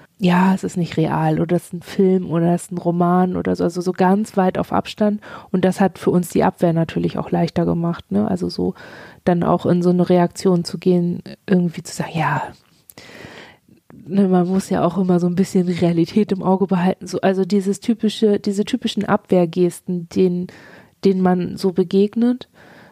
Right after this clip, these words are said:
so die so üblich sind, in die sind wir auch reingekommen, total oft. Also d-, früher noch heftiger als damals, aber wir merken das heute auch, wenn wir dann sehr müde sind oder sehr erschöpft und uns dann damit befassen, dann ist irgendwie total, dann merken wir irgendwie, dass es,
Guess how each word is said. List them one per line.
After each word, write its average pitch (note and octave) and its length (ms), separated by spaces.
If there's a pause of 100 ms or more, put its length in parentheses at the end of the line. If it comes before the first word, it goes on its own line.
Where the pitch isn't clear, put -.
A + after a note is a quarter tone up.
(160)
so - 180
die F#3+ 180
so - 160
üblich - 440
sind, G3 220
in F#3 140
die G3 140
sind F#3 220
wir F#3 140
auch F3+ 220
reingekommen, E3 640
total F#3 400
oft. - 440 (260)
Also F3+ 260
d-, - 220 (220)
früher G#3 420
noch G3 240
heftiger G3+ 460
als - 260
damals, G#3 540 (420)
aber F3+ 220
wir F#3+ 100
merken F#3 380
das F#3 220
heute F#3+ 280
auch, F3+ 260
wenn F3+ 140
wir F3+ 80
dann F3+ 160
sehr F3+ 140
müde F#3 300
sind G3 260
oder G3 160
sehr F#3+ 140
erschöpft - 440
und F#3 180
uns F3+ 220
dann F#3 180
damit F#3 300
befassen, F#3 480
dann F3+ 220 (340)
ist - 80
irgendwie F#3 300
total, - 500
dann F3+ 200
merken F#3 340
wir F3 80
irgendwie, F3 260
dass F3+ 220
es, - 160